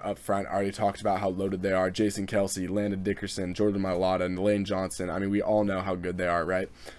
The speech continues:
First things first, I do, in a way, like how the Chiefs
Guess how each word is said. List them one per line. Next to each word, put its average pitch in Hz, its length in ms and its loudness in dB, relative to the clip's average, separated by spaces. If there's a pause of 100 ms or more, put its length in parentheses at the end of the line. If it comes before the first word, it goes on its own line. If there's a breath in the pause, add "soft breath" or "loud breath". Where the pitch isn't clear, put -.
(220 loud breath)
First 139 260 2
things 131 160 0
first, 113 260 4 (120)
I 113 120 6
do, 120 520 6
in 127 180 2
a 113 80 6
way, 101 480 2
like 104 440 0
how 107 260 2
the 104 100 0
Chiefs 107 420 -4